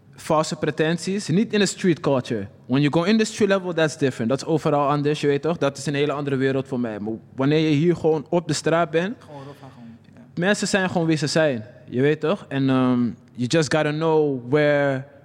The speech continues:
Speaker 1: who is. Je moet weten waar iedereen is. Als je in Zuid bent, weet je, moet je weten hoe je moet gedragen, moet je weten hoe je moet rijden. Als je in Noord bent, moet je zeker weten hoe je moet rijden. Je weet toch? Dat soort dingen. Iedereen, er zijn gewoon een soort van ongeschreven regels.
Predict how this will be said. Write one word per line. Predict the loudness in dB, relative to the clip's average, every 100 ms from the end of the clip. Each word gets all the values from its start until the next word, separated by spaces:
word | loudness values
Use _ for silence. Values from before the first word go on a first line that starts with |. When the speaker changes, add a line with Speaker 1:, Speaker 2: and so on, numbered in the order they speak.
| -4
Speaker 1:
who | 0 2
is. | 2 0 0
Je | -2
moet | -4 0
weten | 0 0 2
waar | 2 2
iedereen | 0 0 0
is. | 0 -2
Als | 0
je |
in | 0
Zuid | 2 2 2
bent, | -2 0
weet | -2 -2
je, |
moet | -8 0
je |
weten | 0 0
hoe | 0
je | -2
moet | -2
gedragen, | -4 0 0 0
moet | -4
je | 0
weten | 0 2
hoe | 2
je |
moet | 2 0
rijden. | 0 0 -4 -8 -10 -20
Als | -2
je | 0
in | 2
Noord | 2 2
bent, | 0 -2
moet | -2
je |
zeker | 2 4 4 2
weten | 0
hoe | 2
je | 0
moet | 0
rijden. | 0 0 0 -4 -6 0
Je |
weet | 2 2
toch? | -2 -6 -2
Dat | -2 0
soort | -4
dingen. | -2 -2 -4
Iedereen, | -2 0 0
er | 0
zijn | -2 -2
gewoon | -2 -4
een | -2
soort | -4
van | -2 -4
ongeschreven | -2 -4 -4 -2 -2 0
regels. | 0 0 0 -4 -6